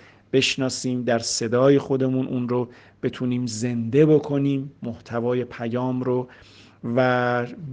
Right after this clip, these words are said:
بیان خوب چه ویژگی‌هایی داره نسبت به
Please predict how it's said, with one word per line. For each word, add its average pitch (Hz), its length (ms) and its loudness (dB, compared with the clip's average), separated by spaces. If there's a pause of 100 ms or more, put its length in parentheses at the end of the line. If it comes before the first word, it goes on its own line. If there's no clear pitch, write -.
(120)
بیان 151 560 4
خوب 147 300 0
چه - 180 -2
ویژگی‌هایی 123 840 -2
داره 113 540 -4 (360)
نسبت 117 520 0
به 123 100 2